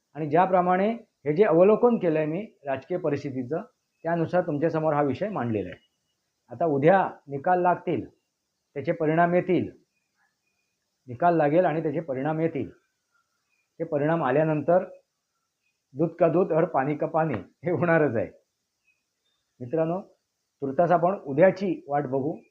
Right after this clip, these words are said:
उद्या काय होईल, काय घडेल, कोणाच्या बाजूने जनतेने कौल दिला आहे आणि तो किती प्रमाणात आहे, कशा प्रमाणात आहे, तेही समजून येईल.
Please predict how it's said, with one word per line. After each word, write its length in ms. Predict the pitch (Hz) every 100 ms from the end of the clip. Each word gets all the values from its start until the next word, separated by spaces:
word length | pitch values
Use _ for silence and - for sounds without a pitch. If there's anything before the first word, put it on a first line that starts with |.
| _ _ _
उद्या 180 | 131 156
काय 220 | 139 160
होईल, 280 | 143 147 160 - _ _ _ _ _
काय 200 | 123 165
घडेल, 380 | 135 131 151 160 - _ _ _ _ _ _ _ _ _ _ _ _ _ _
कोणाच्या 360 | 131 165 180
बाजूने 360 | 170 160 165 175 170 _ _ _ _ 160 139
जनतेने 360 | 147 160 170
कौल 300 | 165 165 170
दिला 240 | 160 147 147
आहे 240 | 135 160 - _ _ _ 151
आणि 120 | 170
तो 120 | 208
किती 300 | - 160 208
प्रमाणात 420 | 185 165 160 160
आहे, 100 | 202
कशा 280 | - 139 165
प्रमाणात 400 | 139 120 110 95
आहे, 220 | 90 85 _ _ _ _ _ _ _ _ _ _ _ -
तेही 120 | 156
समजून 380 | 160 135 113 104
येईल. 160 | 85